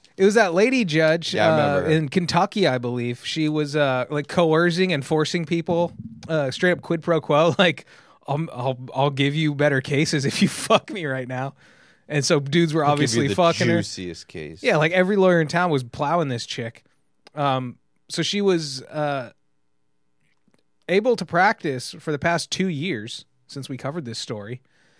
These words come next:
Speaker 1: but, uh, because they were going out, whatever her fucking punishment's gonna be.
Speaker 2: Innocent until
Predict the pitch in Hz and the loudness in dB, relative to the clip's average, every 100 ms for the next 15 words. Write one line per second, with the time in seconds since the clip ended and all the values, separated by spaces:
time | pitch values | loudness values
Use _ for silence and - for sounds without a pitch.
0 | _ _ - 131 - 135 127 117 127 135 | _ _ -6 -6 -4 -2 -2 -4 -4 -4
1 | 123 131 135 131 120 127 120 123 117 123 | -4 -6 -4 -4 -2 0 0 -4 -6 -4
2 | 120 117 120 120 139 131 120 135 143 135 | -4 -4 -8 -6 -6 -6 -8 -8 -6 -6
3 | 104 110 110 113 113 87 98 - 104 101 | -4 -2 -2 -4 -6 -8 -12 -12 -12 -12